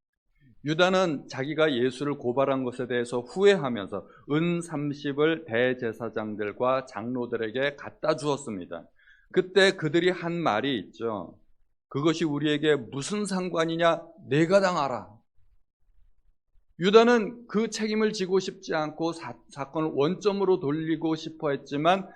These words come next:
장로들이 거부했습니다. "그 폭탄 네가 가져가라." 그리고 유다에게 책임을 전가했고 유다는 이미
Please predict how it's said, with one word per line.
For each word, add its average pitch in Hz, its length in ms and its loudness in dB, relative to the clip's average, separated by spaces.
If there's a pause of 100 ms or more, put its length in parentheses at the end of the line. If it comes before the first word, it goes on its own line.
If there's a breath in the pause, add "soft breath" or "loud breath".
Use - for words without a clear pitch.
(140 loud breath)
장로들이 131 640 -2
거부했습니다. 107 880 -6
"그 151 160 -4
폭탄 160 560 -4
네가 170 280 4
가져가라." 110 600 0 (1300)
그리고 143 500 0
유다에게 127 600 2
책임을 123 400 -4
전가했고 113 800 -4 (200 loud breath)
유다는 135 580 -2 (960)
이미 135 240 -2